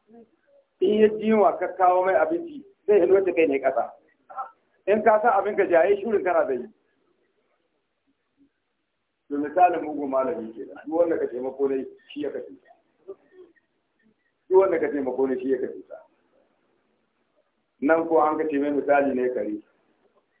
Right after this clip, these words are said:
Cikin wahala yake, kullum cikin wahala. Allah ya kare mu, Allah ya kiyaye. Sa'a masalan na qaumin ladina kazzabu, sa'a masalan lil qaumin ladina kazzabu bi ayatina.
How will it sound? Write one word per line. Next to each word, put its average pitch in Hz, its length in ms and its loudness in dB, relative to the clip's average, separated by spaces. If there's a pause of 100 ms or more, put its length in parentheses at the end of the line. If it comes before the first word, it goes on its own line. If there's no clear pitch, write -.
(680)
Cikin 370 300 4
wahala 127 360 0
yake, 120 300 -8
kullum 240 380 -4
cikin 185 180 -2
wahala. 123 420 -2 (2000)
Allah 143 240 2
ya 117 160 0
kare 131 280 2
mu, 117 120 -2
Allah 123 200 -2
ya 104 80 -6
kiyaye. 123 360 -4 (2250)
Sa'a 143 280 6
masalan 131 420 0
na 117 80 -6
qaumin 131 340 -2
ladina 120 320 -4
kazzabu, 117 600 -4 (220)
sa'a 143 280 2
masalan 147 480 -2 (200)
lil 170 360 0
qaumin 165 320 4
ladina 131 300 -2
kazzabu 123 400 -4
bi 117 60 -4
ayatina. 104 540 -4